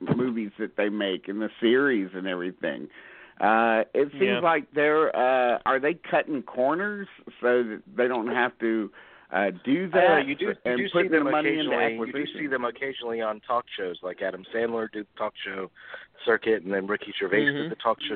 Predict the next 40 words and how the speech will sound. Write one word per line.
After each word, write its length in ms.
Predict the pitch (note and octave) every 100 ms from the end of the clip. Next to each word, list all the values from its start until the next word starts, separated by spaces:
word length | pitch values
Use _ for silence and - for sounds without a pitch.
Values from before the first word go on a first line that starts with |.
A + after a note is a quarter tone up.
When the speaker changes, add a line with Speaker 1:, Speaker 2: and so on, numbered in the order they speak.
| G2
Speaker 3:
circuit 260 | G#2+ - -
to 60 |
promote 300 | - G#2+ G#2
his 120 | G2 F2
new 140 | G2+
concert 420 | - G#2+ G#2 F2+
on 140 | F2 E2
there. 200 | D#2+ D#2 _ _ - - - -
I 120 | -
mean, 160 | C3 C3
the, 320 | C#3+ B2+ B2 -
this 80 | A2+ D#3+
wasn't 240 | D3 B2
the 20 |
question 320 | - C3+ -
I 120 | G#2+ G#2
asked. 240 | G#2+ F#2+
I 60 | G#2
asked 160 | G#2+ -
about 160 | G#2
Academy 340 | G2 A2+ G2+ F#2+
Award 240 | F#2+ F2+
consideration, 580 | F2+ - F#2 F#2+ - E2
but, 100 | G2 F2+ _ - - - - -
uh, 380 | G#2+ G#2+ G#2 G2+ - - - _
but, 140 | B2 A#2+ -
uh, 240 | B2 A2+ A2+
you 200 | G#2+ C#3+
know, 260 | B2+ A2+
eh, 280 | G2+ A2+ - -
they 140 | B2 A#2+ -
do 120 | D3
need 160 | C3
to 80 | G#2 -
do 120 | G#2+
a 40 |
better 200 | G2+ F#2+ -
job 200 | F#2+ F2
of 80 | -
promoting. 580 | - G2 F2+ E2+ F2